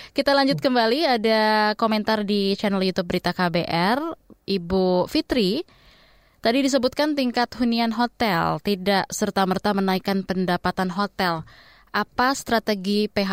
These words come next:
R I untuk daerah-daerah yang masih rendah pendapatan hotelnya?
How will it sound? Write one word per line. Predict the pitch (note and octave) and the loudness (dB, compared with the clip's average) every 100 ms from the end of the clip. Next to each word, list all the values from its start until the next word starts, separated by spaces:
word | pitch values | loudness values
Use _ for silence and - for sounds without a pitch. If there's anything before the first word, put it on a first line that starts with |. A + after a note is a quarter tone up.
| - | -2
R | G3 | -2
I | - G3 | 0 0
untuk | F#3 F#3 G3 F#3 | 0 0 -2 -2
daerah-daerah | F#3 D#3+ F3+ F3+ F3 F3+ G3 | 0 0 0 -2 -2 -2 -2
yang | F#3 F3+ | -2 -2
masih | F3 G3 F3+ | -2 -4 -2
rendah | F3 E3+ | -2 -2
pendapatan | - E3+ E3 E3 - E3 - E3+ E3 | -2 -4 -2 -4 -4 -6 -2 -2 -2
hotelnya? | E3+ E3 E3+ E3 D#3 D3+ | -4 -2 -2 0 -2 -4